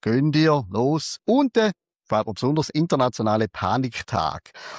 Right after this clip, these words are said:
Der Name ist ein bisschen irreführend. Es geht nicht darum, dass ihr jetzt Panik schiebt, sondern heute sollt ihr eben die Ruhe bewahren. Ich bin noch nicht ganz sicher, dass mir da im Laufe dieser Sendung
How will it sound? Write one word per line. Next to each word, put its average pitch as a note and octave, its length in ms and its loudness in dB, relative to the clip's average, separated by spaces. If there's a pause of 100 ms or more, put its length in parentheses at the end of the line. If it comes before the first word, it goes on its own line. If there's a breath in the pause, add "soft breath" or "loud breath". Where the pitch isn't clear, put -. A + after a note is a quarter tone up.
(140 loud breath)
Der A2+ 80 -2
Name C3+ 260 2
ist C3+ 140 -2
ein A#2+ 80 -2
bisschen B2+ 200 -4
irreführend. B2 600 0
Es F#2+ 100 -6
geht B2+ 340 0
nicht F3+ 220 0
darum, D3+ 240 2
dass A#2+ 160 2
ihr B2 140 2
jetzt - 240 -6
Panik C3+ 340 0
schiebt, C3 400 0
sondern A2+ 300 -2
heute D#3+ 200 0
sollt A#2+ 220 0
ihr A#2+ 80 0
eben A#2+ 240 0 (100)
die G#2+ 60 -8
Ruhe A2+ 240 2
bewahren. G#2 480 -4 (680 loud breath)
Ich A3 100 2
bin C4+ 140 4
noch C#4 80 6
nicht C#4 180 0
ganz A3+ 220 2
sicher, A3 280 0
dass D#3+ 140 0
mir F3 160 4
da E3 100 4
im D3 120 2
Laufe A#2+ 280 0
dieser A2+ 180 0
Sendung G#2+ 340 -2